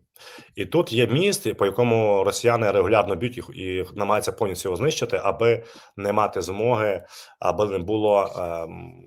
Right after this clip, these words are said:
з'єднання і логістики з іншою частиною Херсона. І от, власне, вони по цьому острову, те, що зараз бачили, з цього напрямку б'ють системами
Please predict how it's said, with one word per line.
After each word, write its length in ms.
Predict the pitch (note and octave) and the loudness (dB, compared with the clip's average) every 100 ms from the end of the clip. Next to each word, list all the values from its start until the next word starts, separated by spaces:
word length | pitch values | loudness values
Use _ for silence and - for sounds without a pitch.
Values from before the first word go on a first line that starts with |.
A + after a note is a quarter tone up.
| F2 | -20
з'єднання 680 | F2 G2 G#2 F#2 G2+ A2+ G#2 | -10 -2 -2 0 0 0 -2
і 60 | |
логістики 640 | F#2+ F2+ A2 A#2+ G2+ - F#2 | -4 -6 -6 -6 -8 -6 -8
з 160 | - - | -8 -8
іншою 260 | A2+ - | -8 -8
частиною 440 | F2+ - G#2 G2 F#2 | -8 -8 -6 -6 -4
Херсона. 640 | - G#2+ - - D#2+ D#2 - - - | -2 -2 -2 -8 -10 -10 -18 -20 -2
І 60 | A2 | 2
от, 240 | B2+ - | 2 2
власне, 500 | G#2 G#2 D#3+ - C3 | 0 4 4 4 0
вони 240 | A2 A2+ | 0 0
по 500 | G#2+ - A#2+ A2+ G2+ - | -2 -2 4 4 4 0
цьому 300 | G#2+ G2+ C#3+ | -4 0 0
острову, 520 | D#3+ - G#2+ F#2+ F#2 | 0 0 -2 -2 -4
те, 180 | - G2 | -2 -4
що 160 | - | -4
зараз 220 | F#2 F#2 | -4 -4
бачили, 400 | F2+ C#3 C#3+ G2 | -2 -4 -2 -4
з 140 | E2+ - | -4 -8
цього 240 | - F2+ | -4 -2
напрямку 640 | F#2+ C#3+ D3 G#2+ - F#2+ - - _ | 0 0 0 -2 -2 -8 -8 -20 _
б'ють 480 | F#2+ E2+ G#2+ C#3+ C#3+ | -16 -4 0 0 -4
системами 680 | - F#2 - G#2+ A2 G#2 F2+ | -10 -8 -4 0 0 0 -4